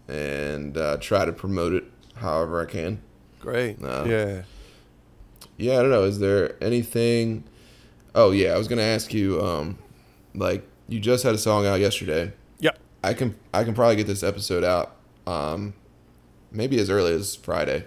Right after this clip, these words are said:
Speaker 1: of this week.
Speaker 2: Oh, great. Yeah.
Speaker 1: Um, but maybe if there's, like, your next release you wanna mention or talk about, or talk about the video or anything like that.
Speaker 2: Yeah.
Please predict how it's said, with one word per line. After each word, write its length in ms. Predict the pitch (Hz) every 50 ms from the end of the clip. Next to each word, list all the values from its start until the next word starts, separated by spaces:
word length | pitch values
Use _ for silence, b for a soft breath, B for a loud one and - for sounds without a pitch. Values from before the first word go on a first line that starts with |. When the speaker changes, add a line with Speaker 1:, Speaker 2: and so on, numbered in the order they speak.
| -
Speaker 1:
of 100 | 64 58 -
this 160 | - - 67
week. 200 | 71 80 - - -
Speaker 2:
Oh, 140 | 160 165
great. 260 | 131 135 147 147 127 - - - - - - -
Yeah. 240 | 135 135 127 110 104 98 101 - - _ - -
Speaker 1:
Um, 600 | - 76 69 64 69 69 69 65 58 82 95 - - - - - - - - - - - _ -
but 360 | - 98 92 87 - - - -
maybe 440 | 64 60 104 104 107 95 92 92
if 100 | 95 90
there's, 200 | 90 90 92 92
like, 320 | 85 82 82 82 - - - - - - - - _ - _
your 120 | - 104 101
next 260 | 101 98 - - -
release 380 | 98 95 95 101 101 - -
you 80 | 98 98
wanna 160 | 101 90 98
mention 400 | 104 101 95 101 - - 101 92
or 80 | 87 85
talk 280 | - 110 87 80 -
about, 380 | 92 78 82 82 85 82 - - - - b b b b b b b b _ - - - -
or 640 | - 92 90 90 92 90 90 87 92 95 101 101 - - - - - _ - - -
talk 220 | - - 98 87 -
about 260 | 98 95 90 87 82
the 80 | - 92
video 680 | 98 101 98 90 87 82 82 80 98 104 101 104 - - -
or 440 | 76 73 - - - 101 107 101 - - - - -
anything 320 | 98 92 98 101 95 87
like 180 | 80 80 80 -
that. 280 | - 90 85 82 69 - - - - -
Speaker 2:
Yeah. 460 | 139 202 247 262 262 247 208 151 117